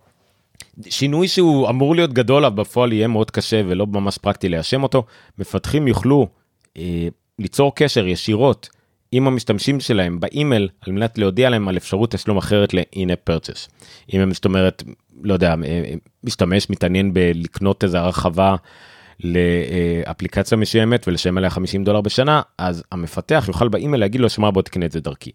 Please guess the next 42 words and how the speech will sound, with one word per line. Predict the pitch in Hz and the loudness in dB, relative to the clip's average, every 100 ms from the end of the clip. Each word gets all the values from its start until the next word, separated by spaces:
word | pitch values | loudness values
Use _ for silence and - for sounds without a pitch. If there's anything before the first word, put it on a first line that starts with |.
| _ | _
אבל | - 120 - - _ _ | -2 0 0 -4 _ _
איך | - 156 | -4 -2
המפתח | 160 101 131 107 | -2 0 0 0
משיג | 87 123 | -2 0
את | 117 | 0
האימייל | 92 104 92 | 0 -2 -4
של | 85 | -4
המשתמש? | 80 78 85 87 - | -6 -6 -4 -4 -6
איך | 90 - | -6 -4
המפתח, | 117 101 117 120 - _ _ _ - | -4 -4 0 0 -2 _ _ _ -4
אה, | 98 | -2
מצליח | 92 95 - 117 | -2 -2 -2 2
לארגן | 107 95 120 | 2 2 2
את | 120 | 2
זה? | 101 | 0
יש | - 127 | -2 -4
פה | - 139 | -2 -2
הרבה | 117 127 | 2 2
שאלות, | - 107 131 202 - | 4 4 2 0 -8
אבל | - - 370 | -8 -4 -4
זה | - - - _ - 101 - | -4 -10 -14 _ -14 -14 -12
משהו | 69 78 147 131 | -10 -6 -6 -6
שהתווסף, | - 71 - - - - _ - 113 113 - 87 - - | -10 -10 -12 -16 -20 -20 _ -14 -2 0 2 -2 -6 -10
אבל | 90 | -6
בסדר. | 92 87 67 55 - - - | -6 -4 -8 -10 -16 -20 -8
בכל | - 135 | -2 0
מקרה, | 120 120 107 | 2 4 4
זה, | 92 | 2
זה | 95 | 2
הכל | 95 - 120 | 2 4 2
כדי | 110 98 | 2 0
שאפל, | 87 92 - 92 - 92 85 _ _ _ | 2 -2 -2 -4 -2 -2 -2 _ _ _
אה, | 85 85 | -8 -4
כדי | 98 87 | -2 -2
שלא | - 117 | 2 0
יצטרכו | - - | 2 -2
לשלם | 95 92 85 | 0 0 0
עמלה | 82 80 | 0 0
לאפל | 82 92 87 | 0 0 0
על | 76 | -2
מה | 82 | -2
שקורה | 85 82 85 | -2 -2 0